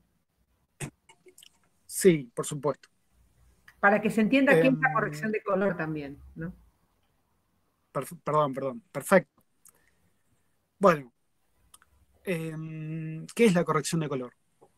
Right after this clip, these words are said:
Speaker 1: La corrección de color, bueno, es un proceso por el cual hoy en día pasan todas las producciones audiovisuales, em, en la cual se ajustan los colores finales con los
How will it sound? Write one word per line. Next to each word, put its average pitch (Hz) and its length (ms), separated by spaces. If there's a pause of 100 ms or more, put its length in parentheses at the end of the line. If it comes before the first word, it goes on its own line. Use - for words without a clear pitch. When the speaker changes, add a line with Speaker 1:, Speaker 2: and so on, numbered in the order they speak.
(800)
Speaker 1:
La 156 120
corrección 185 320
de 220 80
color, 226 360 (160)
bueno, 143 180
es 127 100
un 151 120
proceso 170 420
por 123 160
el 120 100
cual 147 380
hoy 143 220
en 147 120
día 147 440 (280)
pasan 139 460 (160)
todas 170 240
las 151 80
producciones 156 540
audiovisuales, 147 760 (960)
em, 120 1300 (1200)
en 175 180
la 180 140
cual 220 480
se - 180
ajustan 233 720 (440)
los 170 200
colores 190 560
finales 180 400
con 180 160
los 165 100